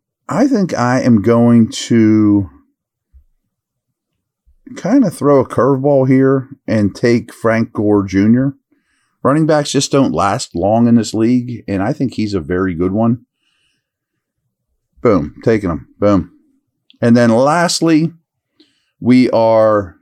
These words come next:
two thirty-eight, and I'll be honest, I, in an area I don't know where these, these names particularly well. But I am gonna take a long shot on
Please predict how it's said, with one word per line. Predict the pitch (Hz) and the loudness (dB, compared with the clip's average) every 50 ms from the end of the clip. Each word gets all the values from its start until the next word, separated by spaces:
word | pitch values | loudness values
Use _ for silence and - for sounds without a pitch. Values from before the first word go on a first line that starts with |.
| _ _ _ _ _ _ _ - | _ _ _ _ _ _ _ -4
two | - 190 175 | -2 -2 0
thirty-eight, | - 175 156 143 135 127 120 120 117 117 113 - - - - - _ - | 0 0 0 2 2 2 2 2 2 0 -2 -2 -8 -20 -20 -20 _ -6
and | - 110 110 110 | -2 0 0 0
I'll | 110 107 | 0 2
be | 101 101 101 | 2 2 2
honest, | 95 95 95 92 90 - - | 2 2 0 0 -2 -2 -2
I, | 98 90 87 87 80 87 - - _ _ _ _ _ _ - | -2 -2 -2 -2 -4 -8 -14 -20 _ _ _ _ _ _ -2
in | 113 101 101 | 0 2 2
an | 98 | 2
area | 95 95 92 90 90 87 85 76 | 2 2 2 0 0 0 -2 -2
I | 82 87 | -2 -2
don't | 73 - 78 78 67 - | -4 -4 -6 -6 -6 -6
know | 78 78 | -8 -6
where | 71 73 73 69 69 67 - - _ _ _ _ _ - | -6 -4 -4 -4 -6 -8 -10 -16 _ _ _ _ _ -6
these, | 90 104 101 92 82 76 | -2 -2 -2 -2 -2 -6
these | - 98 101 92 82 | -4 -4 -2 -2 0
names | 92 92 90 87 85 - - | 0 0 0 0 -2 -4 -6
particularly | - - 95 - - 98 90 - 82 80 82 78 | -6 -8 -6 -4 -4 -6 -6 -6 -8 -6 -6 -6
well. | 76 73 78 78 71 65 65 67 _ _ _ _ _ _ _ _ _ _ _ _ _ _ _ _ _ _ _ _ _ _ _ - | -6 -6 -6 -6 -6 -6 -10 -12 _ _ _ _ _ _ _ _ _ _ _ _ _ _ _ _ _ _ _ _ _ _ _ -6
But | 156 139 151 | -2 0 0
I | 180 | 2
am | 196 202 220 | 2 2 2
gonna | 226 202 | 2 2
take | - 214 180 | 2 0 0
a | 190 180 | 2 2
long | 170 175 175 175 160 | 2 4 4 2 2
shot | 143 - 156 143 139 | 2 2 2 2 2
on | 131 127 127 131 127 127 127 123 117 - - | 2 2 2 2 4 4 2 2 0 -2 -8